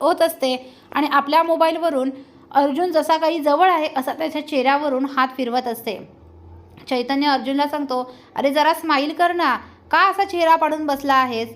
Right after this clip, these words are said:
तेव्हा अर्जुनला असं वाटतं की माझी सायलीच मला बघतेय म्हणून अर्जुन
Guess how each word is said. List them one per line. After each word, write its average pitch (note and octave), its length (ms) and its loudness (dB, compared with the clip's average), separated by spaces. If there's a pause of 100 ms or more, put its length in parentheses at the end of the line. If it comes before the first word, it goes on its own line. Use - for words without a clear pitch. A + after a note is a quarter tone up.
(480)
तेव्हा B3+ 180 2
अर्जुनला D#4+ 460 0
असं F#4 240 2
वाटतं E4+ 420 0 (100)
की D#4 60 -6
माझी D4 320 0
सायलीच D#4 400 0
मला E4+ 240 2
बघतेय C#4 480 -2 (340)
म्हणून C#4 280 0
अर्जुन B3+ 440 -2